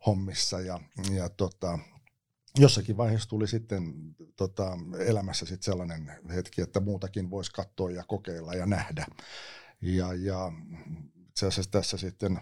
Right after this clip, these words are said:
varmaan mä oon semmonen ramilainen, kenellä on tosi pitkä niin kuin tämä koeaika ollut. Eli, eli ennen kuin musta tuli ramilainen, niin mä olin varmaan tommonen puolentoista, kahden vuoden ajan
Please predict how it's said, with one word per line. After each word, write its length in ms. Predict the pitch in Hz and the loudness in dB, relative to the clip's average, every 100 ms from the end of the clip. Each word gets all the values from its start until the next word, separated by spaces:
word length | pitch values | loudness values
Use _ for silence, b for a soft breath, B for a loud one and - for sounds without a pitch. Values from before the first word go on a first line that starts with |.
| - | 0
varmaan 340 | 98 98 95 | 0 0 -2
mä 80 | 95 | -2
oon 100 | 98 | -2
semmonen 300 | 104 98 95 | -2 -2 -2
ramilainen, 480 | 101 104 104 95 98 | 0 2 2 0 -2
kenellä 300 | 98 98 95 | -4 -4 -4
on 120 | 98 | -2
tosi 300 | 98 110 104 | 2 2 2
pitkä 380 | 87 87 - 82 | -4 -8 -4 -2
niin 220 | 78 78 | 0 -2
kuin 160 | 78 78 | -6 -6
tämä 200 | 78 85 - | -4 -4 2
koeaika 640 | 110 90 - 85 80 - | 4 4 -2 -6 -4 -4
ollut. 420 | 76 71 73 73 - _ B B B B B - | -2 -2 -6 -8 -12 _ B B B B B -6
Eli, 400 | 85 80 85 80 | -4 0 0 0
eli 440 | 101 87 87 87 82 - _ - 92 | 0 0 2 0 -2 -8 _ -4 4
ennen 260 | 113 107 | 6 6
kuin 100 | 98 | 2
musta 220 | 95 - | -6 -6
tuli 240 | 95 175 127 | 0 6 8
ramilainen, 640 | 107 98 87 85 85 82 | 6 4 -2 -4 -6 -8
niin 120 | 80 82 | -8 -6
mä 80 | |
olin 380 | 85 82 80 85 - _ _ 87 | -6 -8 -8 -10 -12 _ _ -2
varmaan 420 | 92 85 85 85 | 2 2 2 0
tommonen 300 | 82 82 80 | 0 0 0
puolentoista, 640 | 101 90 82 78 80 - | 2 2 0 -2 -4 -2
kahden 280 | 95 85 82 | -2 -2 -6
vuoden 260 | 80 80 80 | -8 -8 -10
ajan 320 | 80 76 | -10 -10